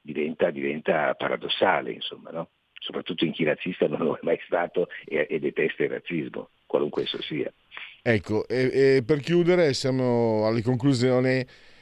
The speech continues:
Speaker 2: e c'è un dato che, eh, corrobora le tue impressioni. Nel duemilaventuno trecentoventottomila residenti sono andati via.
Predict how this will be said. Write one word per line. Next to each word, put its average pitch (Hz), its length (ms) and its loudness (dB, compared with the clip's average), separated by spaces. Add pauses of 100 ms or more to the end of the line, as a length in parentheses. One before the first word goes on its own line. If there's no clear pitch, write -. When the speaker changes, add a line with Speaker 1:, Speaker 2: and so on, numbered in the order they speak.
Speaker 2:
e - 60 -4
c'è 156 160 2
un 147 100 2
dato 139 400 4
che, 113 520 2
eh, 101 280 0
corrobora 110 1000 4
le 92 160 2
tue 107 200 2
impressioni. 95 1160 2 (260)
Nel 104 120 2
duemilaventuno 113 1200 2 (140)
trecentoventottomila 127 1800 2
residenti 113 720 0
sono 123 280 0
andati 110 480 0
via. 85 540 0